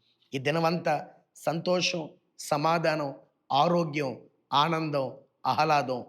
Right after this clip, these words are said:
సమృద్ధిని వారి కుటుంబాలకు ఇవ్వమని, ప్రతి అనారోగ్యం, బలహీనత, కీడు యేసు నామములో కొట్టివేస్తూ,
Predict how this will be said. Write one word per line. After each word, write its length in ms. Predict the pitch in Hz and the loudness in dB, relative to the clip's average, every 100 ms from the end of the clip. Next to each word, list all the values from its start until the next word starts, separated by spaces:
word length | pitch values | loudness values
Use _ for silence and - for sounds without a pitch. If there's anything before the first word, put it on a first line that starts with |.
| _ _ - | _ _ -18
సమృద్ధిని 760 | - 175 233 233 175 165 110 - - _ _ | -4 0 2 2 0 -2 -4 -10 -20 _ _
వారి 120 | 131 131 | -2 -2
కుటుంబాలకు 560 | 147 160 147 123 120 | -6 -6 -4 -4 -4
ఇవ్వమని, 460 | 120 120 117 113 - _ _ _ - | -8 -6 -6 -10 -18 _ _ _ -6
ప్రతి 280 | 139 151 | -4 -2
అనారోగ్యం, 580 | 139 151 156 165 160 151 | 0 2 2 0 -2 -2
బలహీనత, 420 | 151 170 170 160 | 0 0 -2 -4
కీడు 340 | 160 - 180 170 | -6 -4 0 2
యేసు 420 | 175 190 175 180 | 2 0 -4 -4
నామములో 280 | 160 170 175 | -4 -2 -2
కొట్టివేస్తూ, 680 | 175 190 220 170 - 117 | -2 -4 -2 -4 -6 -14